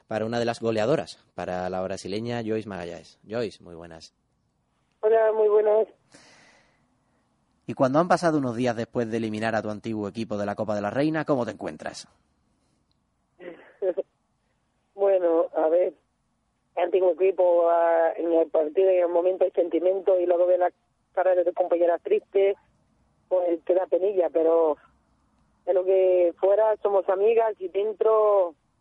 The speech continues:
Speaker 2: somos rivales y hay que luchar y defender el escudo que lleva en el pecho.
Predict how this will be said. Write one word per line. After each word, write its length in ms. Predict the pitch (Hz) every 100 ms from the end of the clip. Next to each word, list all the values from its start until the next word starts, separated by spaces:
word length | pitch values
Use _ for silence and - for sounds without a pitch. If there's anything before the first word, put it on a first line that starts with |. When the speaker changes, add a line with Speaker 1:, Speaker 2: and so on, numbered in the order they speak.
| _
Speaker 2:
somos 180 | 202 190
rivales 500 | 175 175 196 185 160 -
y 400 | 165 160 156 160
hay 140 | 165
que 140 | 180
luchar 480 | 175 170 196 190 214 - _ -
y 100 | 175
defender 420 | 175 180 175 185
el 140 | 185
escudo 320 | 175 - 185 165
que 120 | 165
lleva 260 | 175 165
en 80 | 156
el 100 | 156
pecho. 400 | 156 160 - 143